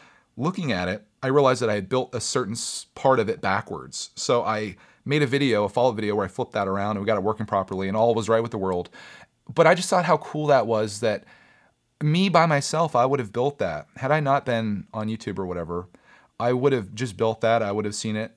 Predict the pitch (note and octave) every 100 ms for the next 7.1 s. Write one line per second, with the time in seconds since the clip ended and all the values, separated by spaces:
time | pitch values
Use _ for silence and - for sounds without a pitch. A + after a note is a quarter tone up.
0 | _ A#2 G2+ G2 F#2+ G2 G#2+ G2 G2+ G2
1 | F#2 F#2+ B2+ G#2 - A2 G#2+ C3 F2 F2
2 | G2+ - F#2 F#2 - E2+ E2+ - - F#2+
3 | G#2 A2 A#2 C#3 G#2 F2+ A2+ G#2+ A#2 A#2+
4 | - B2+ G#2 G2 _ - B2+ A#2 G#2+ A#2+
5 | C#3 D3 F2+ F2+ - - - A#2 A#2 G#2+
6 | A#2 A2 G2 - C3 G#2+ G2 F#2 F2+ F2